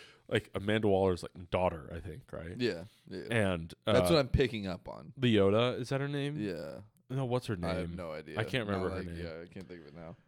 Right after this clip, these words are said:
Speaker 1: But, uh, she's like, "Are you a vigilante?" He goes, "What? No. Why would, what? No." And she's like, "You sound exactly like him."
Speaker 2: <laughs> No, uh,
Speaker 1: "What? No.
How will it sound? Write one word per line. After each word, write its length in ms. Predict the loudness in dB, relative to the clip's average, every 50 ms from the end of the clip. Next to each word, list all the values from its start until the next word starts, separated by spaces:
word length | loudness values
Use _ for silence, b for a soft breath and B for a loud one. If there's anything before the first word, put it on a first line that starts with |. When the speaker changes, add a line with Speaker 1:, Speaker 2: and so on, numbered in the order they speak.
| -20 -18 -4
Speaker 1:
But, 260 | 6 10 10 10 12 12
uh, 300 | 10 10 10 8 6 2 -2 -12 -20 -20 _ _ _ -8
she's 220 | -6 -4 -2 4 4
like, 140 | 4 4 4
"Are 40 |
you 200 | 4 4 6 4
a 20 | 6
vigilante?" 760 | 8 6 6 6 6 4 6 4 4 2 2 2 2 2 2
He 120 | 2 4
goes, 180 | 4 4 4 2 -4 4
"What? 300 | 8 8 8 8 6 -4 -4 4
No. 460 | 10 12 12 12 12 10 6 0 -8 0
Why 180 | 6 8 8 10
would, 200 | 8 6 4 6
what? 300 | 8 8 8 8 6 0 -6 2
No." 360 | 6 8 10 10 10 10 8
And 140 | 6 4 2
she's 120 | 2 4
like, 160 | 4 4 4 2 -2
"You 140 | 0 0 2
sound 300 | 6 8 10 10 10 8
exactly 720 | 4 0 0 2 10 12 12 12 12 10 6 2 4 4
like 300 | 6 8 8 6 6 4
him." 280 | -2 -6 -6 -6 -10 -10 -2
Speaker 2:
<laughs> 40 | 2
No, 420 | 6 8 8 8 6 4 0 0
uh, 260 | 2 4 4 4 6 4 4
Speaker 1:
"What? 160 | 2 2 -2
No. 360 | 0 2 4 4 4 2 -2